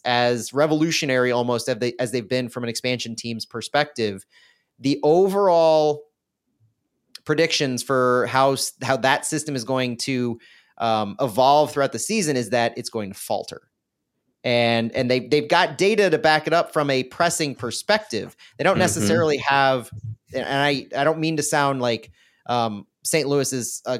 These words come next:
Speaker 1: a unicorn on this, but they don't have Saint Louis style data. They, maybe it's, like, energy drink
Speaker 2: Right.
Speaker 1: soccer, but it's not Saint Louis style soccer data.
Speaker 2: Yeah, and
Speaker 1: And
Speaker 2: that's the thing.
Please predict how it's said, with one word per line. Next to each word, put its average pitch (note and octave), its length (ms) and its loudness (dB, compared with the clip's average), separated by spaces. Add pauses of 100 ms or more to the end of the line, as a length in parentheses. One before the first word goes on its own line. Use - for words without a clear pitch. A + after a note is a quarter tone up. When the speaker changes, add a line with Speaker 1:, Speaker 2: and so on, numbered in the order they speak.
(140)
Speaker 1:
a A#2 100 -6
unicorn A#2+ 640 -4
on A2 140 -6
this, A2 200 -6
but B2+ 300 0
they B2+ 80 0
don't C#3+ 180 0
have B2+ 300 0
Saint B2 260 -4
Louis B2+ 480 -2 (340)
style G#2+ 380 -2
data. F2+ 320 -8 (440)
They, B2+ 180 0
maybe E3 300 4
it's, D3 160 0
like, A#2+ 160 0
energy C3 260 0
drink G2 200 0
Speaker 2:
Right. E2+ 40 -4
Speaker 1:
soccer, G#2 480 -4
but B2 140 0
it's G#2+ 80 -8
not C3 200 0
Saint B2+ 200 -4
Louis B2 200 0
style F#2+ 240 -2
soccer F#2 460 -8 (340)
data. D#2 300 -8 (760)
Speaker 2:
Yeah, A#2 120 4
and B2 160 4
Speaker 1:
And C#3 80 6
Speaker 2:
that's C3 140 4
the G#2+ 100 2
thing. G#2+ 480 2